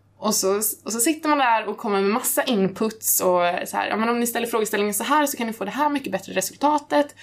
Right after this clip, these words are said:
Eh, och den här är mycket bättre för den, eh, det är inte relevant med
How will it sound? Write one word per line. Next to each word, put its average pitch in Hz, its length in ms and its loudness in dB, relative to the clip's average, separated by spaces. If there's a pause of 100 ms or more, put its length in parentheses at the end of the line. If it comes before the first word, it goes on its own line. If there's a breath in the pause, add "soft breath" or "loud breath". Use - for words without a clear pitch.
(380 loud breath)
Eh, 202 100 6
och 190 80 2
den 190 140 0
här 233 160 0
är 233 40 2
mycket 226 500 -4
bättre - 540 0
för - 160 -6
den, 202 380 0 (560 loud breath)
eh, 202 340 -8 (320)
det 208 160 -2
är 233 40 2
inte 220 320 0
relevant 196 600 0
med 175 200 -4